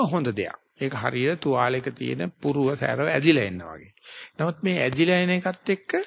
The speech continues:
සංස්කාර කරන්න යන්න එපා. සකස් කිරීම කරන්න යන්න නැති වෙන්න නම්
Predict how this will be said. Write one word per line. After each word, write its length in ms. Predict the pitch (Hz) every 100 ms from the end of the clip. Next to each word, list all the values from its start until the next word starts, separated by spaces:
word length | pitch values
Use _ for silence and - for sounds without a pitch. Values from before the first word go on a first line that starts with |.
| - _ _ - _ - _ _ - _ -
සංස්කාර 840 | - 165 190 - - 180 175 170
කරන්න 320 | 175 156 120
යන්න 240 | 110 107 107
එපා. 200 | 113 113
සකස් 360 | - 131 -
කිරීම 340 | - 180 170 175
කරන්න 340 | 165 160 151
යන්න 200 | 151 131
නැති 280 | 123 113 143
වෙන්න 200 | 165 180
නම් 300 | 202 98 101